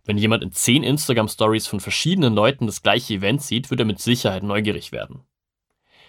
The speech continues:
Denn auch hier greift der Mere-Exposure-Effekt, den wir weiter vorne bereits ausführlich behandelt haben. Aber vor allem auch während des Events solltest du darauf achten, dass genügend Content erstellt und geteilt wird.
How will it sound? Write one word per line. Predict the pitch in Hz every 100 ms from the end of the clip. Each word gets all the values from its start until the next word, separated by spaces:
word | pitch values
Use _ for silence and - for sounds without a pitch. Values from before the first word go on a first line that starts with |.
| _ _ -
Denn |
auch | - 151
hier | - 208 247
greift | 147 143 -
der | 123
Mere-Exposure-Effekt, | 113 147 180 - - - 131 135 110 - - - -
den | 95
wir | 95
weiter | 95 98
vorne | 98 107 131
bereits | 107 98 95
ausführlich | 110 110 110 104 -
behandelt | 107 131 113
haben. | - - _ _ _ _ _ _ _ _ _ _ _ _ _ _ _ _ _ _ _ _ _ _ _ _ -
Aber | 143
vor | 147 -
allem | - 208
auch | -
während | 117 110 135 160 147
des | -
Events | 92 92 90 90
solltest | - 110 127 120
du |
darauf | 104 104 -
achten, | 135 - 143
dass | 113 -
genügend | 113 117 135 -
Content | - 127 131 127
erstellt | - - 117 131
und | 127
geteilt | 135 135 143 147
wird. | - - -